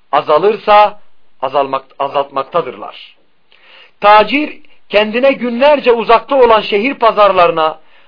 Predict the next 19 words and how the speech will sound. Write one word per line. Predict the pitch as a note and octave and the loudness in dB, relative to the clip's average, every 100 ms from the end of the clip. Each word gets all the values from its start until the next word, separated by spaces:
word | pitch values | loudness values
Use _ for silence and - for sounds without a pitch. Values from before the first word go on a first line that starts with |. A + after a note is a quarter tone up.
| _ | _
arabasıyla | E3+ G3+ G#3+ G#3+ G#3 C#4+ B3 | 2 4 4 2 0 -2 -2
gidip | G3+ G#3+ A#3 | -2 -6 -10
işini | A3 G#3+ A3 | -10 -8 -8
görmekte, | G#3+ G#3 E3+ E3 - F#3 F#3 - _ _ _ | -4 -2 -2 -4 -2 -2 -2 -4 _ _ _
bir | B2+ C3 B3 C#4+ | _ -8 -4 -2
günde | C4+ F#3 A#3+ A3 G3+ D#3 - _ _ | -2 -6 -8 -4 0 0 -2 _ _
veya | C#3 A#3+ A3 - - _ _ | -2 2 2 0 -6 _ _
birkaç | B2 D#3 E3 D#3+ A#3+ C4 F#3+ | _ -14 -14 -6 -2 -2 -4
gün | B3 A#3+ | -12 -8
sonra | A#3+ A#3+ A3+ | -4 -2 -2
geri | G3+ F#3+ F3+ | -2 -4 -6
dönmektedir. | D3+ C3 A#2+ - A#2 - _ _ _ _ - | -8 -10 -14 -14 -18 -20 _ _ _ _ -20
Uçak | F3 - B3+ B3+ - | -10 -2 -2 -2 -6
ile | E3+ D#3 - | -2 -2 2
aylarca | E3+ F3 F3+ A#3+ A3+ G3 | 0 2 2 2 2 -4
uzakta | F3+ E3+ E3 - G3+ | -4 -4 -4 -2 -2
olan | E3 D3+ | -2 -4
yerlere | D3 C#3+ C3+ C#3 C#3 | -4 -6 -4 -4 -6
gitmekte, | C3+ C3+ C#3+ C#3+ - F#3+ G3+ | -10 -16 -12 -12 -4 0 0